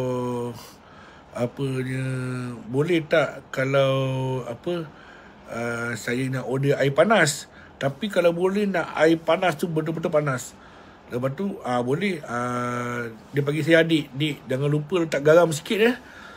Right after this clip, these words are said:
"Garam?" Saya kata nanti kan, "Eh, kenapa nak letak garam, pakcik?" "Ah, tak apa, letak garam sikit je." So, saya pun pelik lah, kenapa kau nak garam kan? Aku jadi heran tau. Okey, tak apalah, kita kena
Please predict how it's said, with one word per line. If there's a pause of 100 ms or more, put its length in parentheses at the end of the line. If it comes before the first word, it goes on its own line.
(300)
"Garam?" (320)
Saya
kata
nanti
kan, (160)
"Eh,
kenapa
nak
letak
garam,
pakcik?"
"Ah,
tak
apa,
letak
garam
sikit
je." (720)
So,
saya
pun
pelik
lah,
kenapa (160)
kau
nak
garam
kan?
Aku
jadi
heran
tau. (400)
Okey,
tak
apalah,
kita
kena